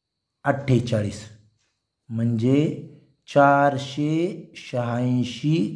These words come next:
किलोमीटर एकूण प्रवास आहे. आणि हे बघू कुठं आहे, आपल्याला दिसतंय ते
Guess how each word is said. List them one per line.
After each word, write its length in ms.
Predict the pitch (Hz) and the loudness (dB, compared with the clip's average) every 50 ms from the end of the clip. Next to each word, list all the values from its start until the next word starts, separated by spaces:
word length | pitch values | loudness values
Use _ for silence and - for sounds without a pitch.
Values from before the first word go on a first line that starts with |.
| - - - - | -10 -14 -6 -2
किलोमीटर 680 | 139 135 131 131 123 120 117 113 - - 131 131 139 143 | 2 4 4 4 4 2 2 0 0 0 2 2 4 4
एकूण 520 | 147 135 123 117 120 - - 123 135 139 135 | 4 2 2 0 -2 -4 -4 -4 -4 -4 -2
प्रवास 520 | - 123 117 113 113 117 123 139 131 - | 0 0 2 4 4 4 2 2 0 -2
आहे. 260 | 120 113 104 104 107 104 | -4 -4 -4 -4 -4 -4
आणि 180 | 101 107 117 | -2 -2 -2
हे 100 | 117 143 | -2 -2
बघू 280 | 156 151 180 175 170 170 | 0 2 2 2 2 0
कुठं 260 | - - 175 156 170 | -2 -2 0 2 4
आहे, 120 | 160 156 151 | 4 4 4
आपल्याला 340 | 151 151 151 147 143 143 143 | 2 2 2 2 2 2 0
दिसतंय 360 | 135 139 139 - - 143 135 | 0 -4 -6 -6 -6 -6 -4
ते 180 | - 139 135 | -4 -4 -6